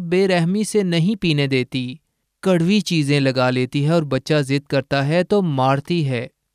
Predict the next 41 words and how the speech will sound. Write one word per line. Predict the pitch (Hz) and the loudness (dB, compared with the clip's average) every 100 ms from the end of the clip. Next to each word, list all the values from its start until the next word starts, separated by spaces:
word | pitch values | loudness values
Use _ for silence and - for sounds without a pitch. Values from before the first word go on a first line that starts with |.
| _ _ _ | _ _ _
چند | - 139 131 | -2 0 0
روز | 123 135 139 | 2 2 0
کے | - 131 | 0 -2
بعد | 123 127 147 139 | 0 0 0 -2
بچوں | 127 - - 156 | -4 -2 -2 0
کا | 147 165 | 2 0
یہ | 151 139 160 | 0 0 2
حال | 135 135 160 | 2 2 2
ہو | 143 143 | 2 2
جاتا | 151 151 151 156 | 2 2 2 2
ہے | 165 170 | 2 0
کہ | 175 139 | -2 0
گود | 135 156 | 2 4
میں | 165 180 | 2 0
لینا | 180 143 147 165 | 2 2 2 2
تک | 180 190 170 | 2 0 0
ناگوار | 143 151 147 135 139 175 | 0 0 0 0 2 4
ہوتا | 165 127 135 123 | 2 2 2 0
ہے۔ | 120 127 - _ _ _ _ - | -2 -6 -12 _ _ _ _ 0
کیا | 269 - | 0 4
تم | 165 170 | 2 4
نے | 208 | 2
اپنے | 226 - 240 | 2 0 -2
چھوٹے | - - 160 170 202 | 0 2 2 2 2
بھائی | 151 131 156 | 2 2 2
بہن | 170 170 185 | 2 0 2
کو | 202 | 2
اس | 190 160 | 2 4
بات | 156 170 | 2 2
پر | - 202 | 0 0
مار | 170 151 180 | 0 0 -2
کھاتے | - 156 151 185 | -2 -2 0 -2
نہیں | 165 160 | 0 0
دیکھا | 185 190 165 202 | 2 0 2 -2
کہ | 196 226 | 0 0
ماں | 170 151 180 | 0 0 0
کی | 185 208 | -2 -6
گود | 151 151 165 | 0 0 0
سے | - 190 | -2 0
نہیں | 160 156 | 2 2
اترتے؟ | 196 170 143 - 123 | 2 2 -2 -2 -4